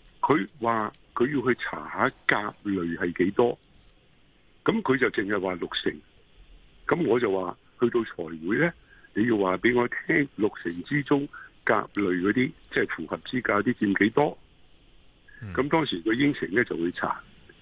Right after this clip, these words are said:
Speaker 1: 點知一個鐘頭之後呢，去大會口頭質詢呢，佢個文件已經有晒啦。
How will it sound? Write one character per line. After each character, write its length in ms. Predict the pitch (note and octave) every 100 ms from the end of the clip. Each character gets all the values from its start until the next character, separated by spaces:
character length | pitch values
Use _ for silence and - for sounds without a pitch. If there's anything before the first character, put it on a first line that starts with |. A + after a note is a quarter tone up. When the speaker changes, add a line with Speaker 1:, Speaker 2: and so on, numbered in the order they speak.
| - - -
Speaker 1:
點 180 | G3+ A3
知 120 | A#3+
一 60 | A#3
個 260 | - E3+
鐘 260 | D#3 F#3 F#3
頭 160 | F#2 F2+
之 140 | E3
後 120 | B2
呢， 120 | D#3 D#3 - - -
去 140 | - C3+
大 180 | A#2 G#2 G#2
會 240 | G2 C#3
口 260 | C#3 - D#3
頭 180 | - E2+
質 200 | - D#3+ - -
詢 140 | F3
呢， 100 | F3 - - - _ _ -
佢 100 | D3
個 120 | D3+
文 300 | A#2+ F#2 E2+
件 140 | G2+ D3+
已 120 | C3
經 120 | D#3
有 180 | C3 G#2+
晒 220 | - G2+
啦。 200 | G2+ G2+